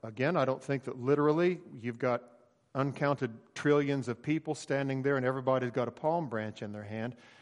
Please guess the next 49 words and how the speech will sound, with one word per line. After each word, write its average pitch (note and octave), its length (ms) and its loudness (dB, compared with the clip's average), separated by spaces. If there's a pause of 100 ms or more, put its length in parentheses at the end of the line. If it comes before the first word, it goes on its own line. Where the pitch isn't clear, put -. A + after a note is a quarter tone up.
(220)
This F#3 280 6
is - 180 -4
what D#3+ 240 6
people D3+ 320 0
would D3+ 240 -2
do A#2 320 0
in B2+ 140 -2
the C3 60 -4
first D3 400 -2
century A#2 440 -6
when C3 220 -2
there C3 120 2
was C3 220 -2
a C3 60 -2
great C#3+ 280 2
victory. A2+ 580 -4 (720)
They A2 80 -6
would B2 200 -2
take C#3+ 320 2 (320)
fronds C#3+ 580 8
off B2+ 180 4
of C3+ 140 -4
palm C#3+ 340 4
branches. C3+ 440 0
They C3+ 120 4
did B2 200 2
this D#3 240 2
when D3 160 2
Jesus C3 400 0
rode B2+ 280 4
into C#3+ 200 2
Jerusalem. C3+ 560 0
They A#2 80 -2
would A#2+ 100 -6
take C3+ 220 -2
fronds C#3+ 500 2
off C3+ 180 4
of C3+ 140 -12
palm C#3 380 4 (240)
trees, C#3+ 440 0 (280)
and C3+ 180 2
then C#3+ 140 4
they C#3+ 80 6
would C#3+ 160 2
wave D#3+ 340 2
them. F#2+ 160 -6 (640)
It A#2+ 40 -14
was A2 60 -12
just B2 320 -8